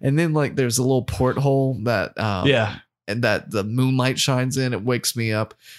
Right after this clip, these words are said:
Speaker 1: But yeah, a little cat was crawling on me. I was like, "God, why can't I go to sleep in this room?
Speaker 2: <laughs>
Speaker 1: Leave me alone."
Speaker 2: I was, I was dead to the world that night, but that, that next morning I woke up.
Speaker 1: Except for whenever I was
Speaker 2: Yeah.
Speaker 1: banging it out
Speaker 2: And
Speaker 1: right
Speaker 2: Ryan's
Speaker 1: before you
Speaker 2: pus-,
Speaker 1: went to sleep.
Speaker 2: Ryan's pussy was in my face.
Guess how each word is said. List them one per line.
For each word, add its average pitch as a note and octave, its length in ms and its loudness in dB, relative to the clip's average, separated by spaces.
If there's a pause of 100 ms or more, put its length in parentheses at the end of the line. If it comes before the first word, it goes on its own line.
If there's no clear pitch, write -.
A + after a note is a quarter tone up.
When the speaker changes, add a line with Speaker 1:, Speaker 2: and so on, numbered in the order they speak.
(160)
Speaker 1:
But D3+ 120 2
yeah, D3+ 140 2
a G#2+ 40 2
little C3 180 2
cat B2+ 300 0
was B2+ 100 -2
crawling B2 300 0
on B2 120 0
me. B2 80 0
I B2+ 40 0
was A2 100 -4
like, F#2+ 220 -12
"God, C#3 420 -4 (240)
why C#3 280 0
can't F3 260 0
I D3 80 4
go D3 160 2
to C3+ 100 0
sleep - 380 2
in B2 100 -2
this - 240 -4
room? D3 360 0 (200)
Speaker 2:
<laughs> - 220 -6
Speaker 1:
Leave E3 260 4
me D3+ 60 4
alone." A#2+ 640 2 (440)
Speaker 2:
I G#2+ 220 0
was, F2 340 0
I A2+ 120 2
was F2+ 260 0
dead G#2 220 2
to G2 60 0
the F#2 80 0
world G#2+ 260 2
that F2+ 140 0
night, E2+ 200 -2
but - 140 -6
that, G2 300 -2
that G#2 180 0
next B2+ 260 0
morning A#2+ 340 0
I F2+ 60 0
woke F#2+ 300 0
up. C#3+ 260 2 (220)
Speaker 1:
Except - 340 -2
for C3 80 0
whenever G#2+ 280 2
I - 40 0
was F2+ 80 -2
Speaker 2:
Yeah. C#3+ 240 0
Speaker 1:
banging A2+ 320 0
it G2 140 -2
out A#2 280 0
Speaker 2:
And F#2 140 -4
Speaker 1:
right A#2+ 120 2
Speaker 2:
Ryan's A#2+ 180 0
Speaker 1:
before C#3 160 2
you C3 60 4
Speaker 2:
pus-, B2+ 40 0
Speaker 1:
went B2+ 120 -2
to A#2+ 60 0
sleep. B2+ 440 2
Speaker 2:
Ryan's B2+ 420 2
pussy D3+ 380 0
was G2 160 0
in G#2 120 2
my G2+ 100 0
face. - 540 2